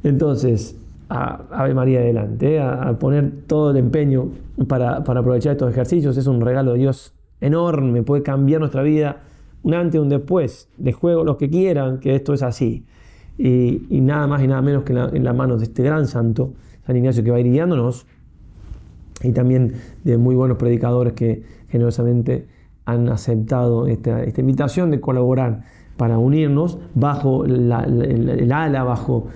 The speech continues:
la protección, bajo la guía de, de este santo, gran santo que fue San Ignacio de Loyola. Ya mañana entonces, Monseñor Roig Pla, a quien estamos muy agradecidos que haya aceptado también, va, va a darnos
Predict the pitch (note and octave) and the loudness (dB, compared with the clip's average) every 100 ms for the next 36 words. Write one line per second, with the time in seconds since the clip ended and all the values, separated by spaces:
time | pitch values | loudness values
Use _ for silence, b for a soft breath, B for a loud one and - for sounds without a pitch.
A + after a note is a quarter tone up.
0 | B B B A3+ A#2+ B2+ B2 B2 - E3+ | B B B -4 -2 0 0 -2 0 0
1 | C#3 - C3 C3 C#3+ C#3 C3 - B B | 0 0 0 2 4 2 0 -6 B B
2 | B - B2 C#3+ B2 A#2 - A2 - A#2+ | B -2 0 0 0 0 -2 -4 -2 0
3 | A2+ A2 A2 G#2+ - b b - C3+ C#3+ | 2 2 0 -4 -8 b b 0 2 2
4 | C3 A2+ A2+ A2+ F#2+ A2 G#2+ - _ _ | 0 0 0 -2 -2 -4 -4 -10 _ _
5 | - A#2+ A#2 A2+ - A#2 A2+ A2+ A#2+ B2 | -4 0 2 0 -2 -4 -4 -4 -2 0
6 | A#2+ B2+ B2+ A#2+ C#3+ C#3 D3 - B B | 2 2 2 2 0 0 -2 -4 B B
7 | B B B - - C3 B2 A#2 B2 B2 | B B B -14 -2 2 2 2 2 2
8 | B2 A2+ A#2+ D3+ F3 A#2 A2+ A2+ G2 A#2+ | 0 -2 0 0 0 -2 -2 -2 -2 0
9 | A2+ G#2 - B B A#2+ A#2 A#2 A2+ G#2+ | 0 -2 -8 B B 0 2 2 0 0
10 | C3 - A#2+ G#2+ A2 G#2 B2+ A#2+ A2 A#2 | 0 0 0 0 -2 -2 0 0 0 2
11 | A#2+ A2 A2 B B B A#2 A#2 A#2 B2+ | 2 -2 -6 B B B 0 0 0 -2
12 | - A#2 A2+ B2 B2 A2+ | -2 0 0 0 0 -2